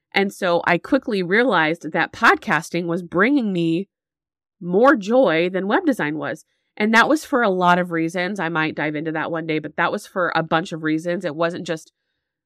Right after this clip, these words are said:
it, it wasn't just the shiny object syndrome, like,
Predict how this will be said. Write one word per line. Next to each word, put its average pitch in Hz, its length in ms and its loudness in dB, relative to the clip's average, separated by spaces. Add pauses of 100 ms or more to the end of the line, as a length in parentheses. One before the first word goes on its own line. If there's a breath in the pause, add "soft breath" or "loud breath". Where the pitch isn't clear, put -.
(280)
it, 214 180 4 (140)
it 220 160 2
wasn't 202 480 2
just 196 400 0
the 190 100 0
shiny 185 360 0
object 175 380 0
syndrome, 175 360 -4
like, 165 220 0